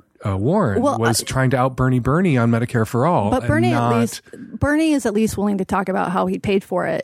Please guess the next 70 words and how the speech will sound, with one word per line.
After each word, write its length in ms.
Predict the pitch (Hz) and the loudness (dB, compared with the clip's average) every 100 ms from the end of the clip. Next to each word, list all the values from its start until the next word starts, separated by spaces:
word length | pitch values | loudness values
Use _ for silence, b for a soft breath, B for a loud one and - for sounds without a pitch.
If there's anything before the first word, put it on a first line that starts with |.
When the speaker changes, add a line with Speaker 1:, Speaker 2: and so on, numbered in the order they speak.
| 202 | 2
Speaker 2:
when 120 | 220 | 2
she 260 | 208 247 233 | 2 0 0
just 240 | 220 - | 0 -2
Speaker 1:
No, 140 | 160 | 0
Speaker 2:
refuses 120 | 240 160 | 2 2
Speaker 1:
Warren 240 | 240 302 | 2 0
talked 220 | 190 196 | 0 0
about 120 | 185 | 2
how 80 | 185 | 2
she, 140 | 170 139 | 0 0
she 200 | 165 233 | 0 0
rolled 360 | 156 123 165 | 0 2 2
out 160 | 185 196 | 2 0
the 60 | 175 | -2
whole 240 | 143 185 | 0 -2
plan 420 | 190 170 233 269 | 0 0 2 2
on 120 | 135 | 2
how 80 | 117 | 2
Speaker 2:
Well, 100 | 269 | 0
Speaker 1:
to 60 | 285 | 2
Speaker 2:
I 40 | |
Speaker 1:
pay 40 | 294 | 2
Speaker 2:
know 200 | 285 247 | 2 2
Speaker 1:
for 60 | 208 | 2
it. 40 | |
Speaker 2:
when 140 | 269 | 0
she, 180 | 269 294 | 0 0
when 160 | 254 254 | 2 0
she's 220 | - 233 | 0 0
asked, 260 | 202 202 196 | 2 0 0
"Are 60 | |
you 140 | 214 214 | 0 0
going 160 | 208 | -2
to 100 | 196 190 | -4 -4
raise 640 | 190 185 180 180 - - _ | -2 -2 -2 -4 -6 -14 _
taxes 340 | - 190 220 190 | -2 0 0 -2
on 120 | 185 | -2
the 40 | |
middle 180 | 175 - | -4 -6
class?" 420 | - - - - | -4 -6 -6 -6
she 100 | - | 2
refuses 500 | 214 208 214 202 196 - | 4 4 2 0 -2 -4
to 100 | 180 | -6
say 480 | - 175 185 - - _ _ - | -2 -2 -2 -4 -10 _ _ 0
yes, 500 | 214 - - - - B | 0 0 -6 -10 -12 B
which 160 | 285 | 0
is 140 | 415 359 | 0 0
fine 360 | 330 359 220 | 2 2 2
because 300 | 208 220 214 - | 0 0 0 -2
cost 420 | - 185 202 - | -2 2 0 0
is 140 | 196 | -6
cost. 560 | - 254 214 - - - | 0 0 0 -4 -10 -4
Like, 180 | 196 185 | -4 -2
it 80 | 190 | 0
doesn't 240 | 214 214 | 0 2
matter 220 | 202 190 | 2 2
if 100 | 190 202 | 2 0
you're 60 | |
paying 260 | 185 196 196 | -2 -2 0
more 140 | 196 | 0
in 60 | 196 | -2
taxes 400 | - 185 - 202 | -4 -4 -4 -4
or 140 | 180 | -4
you're 100 | 185 | -4
paying 300 | 190 180 190 | -4 -4 -2
more 160 | 175 180 | -2 -2
for 140 | 208 | -2
healthcare 320 | 180 - 208 | -4 -4 -4
or 40 | 190 | -2
whatever. 360 | 202 220 196 | 2 2 0